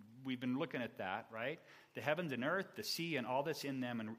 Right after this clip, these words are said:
and God rested on the seventh day. Therefore the Lord blessed the Sabbath day and made it holy." I think the truth is, for some of us,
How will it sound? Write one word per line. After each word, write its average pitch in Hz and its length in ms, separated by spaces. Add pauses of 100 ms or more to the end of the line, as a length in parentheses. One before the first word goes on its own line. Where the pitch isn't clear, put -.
and 110 160
God 127 260
rested 117 360
on 104 140
the 98 80
seventh 101 500
day. 98 340 (560)
Therefore 139 400
the 127 80
Lord 117 300
blessed 107 440
the 131 40
Sabbath 98 500
day 104 160
and 98 140
made 95 180
it 104 180
holy." 92 340 (1400)
I 180 80
think 208 160
the 185 80
truth 185 260
is, 165 100
for - 160
some 170 220
of 151 140
us, 131 260